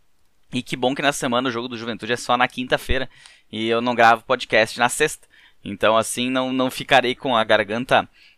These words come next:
é, arranhada e, e, e dando mais sede ainda, né? Seguindo, tivemos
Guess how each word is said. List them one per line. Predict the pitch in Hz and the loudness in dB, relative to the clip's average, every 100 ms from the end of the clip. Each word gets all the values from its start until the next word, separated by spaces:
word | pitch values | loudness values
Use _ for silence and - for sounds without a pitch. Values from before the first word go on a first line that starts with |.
| _ | _
é, | - 101 98 101 98 | -4 0 0 0 2
arranhada | 90 120 135 135 131 110 131 156 156 151 | 4 4 2 0 2 6 6 6 4 4
e, | 143 | 2
e, | 135 139 135 131 135 131 120 | -2 -4 -4 -4 -4 -6 -10
e | |
dando | 127 131 143 | -4 -2 2
mais | 113 139 | 2 2
sede | - - 131 127 131 | -2 -2 -2 2 2
ainda, | 107 85 78 | 2 -2 -10
né? | 73 180 - | -10 -16 -16
Seguindo, | - 240 190 226 226 | -6 -4 0 0 2
tivemos | - 185 202 202 - | 0 2 2 0 -6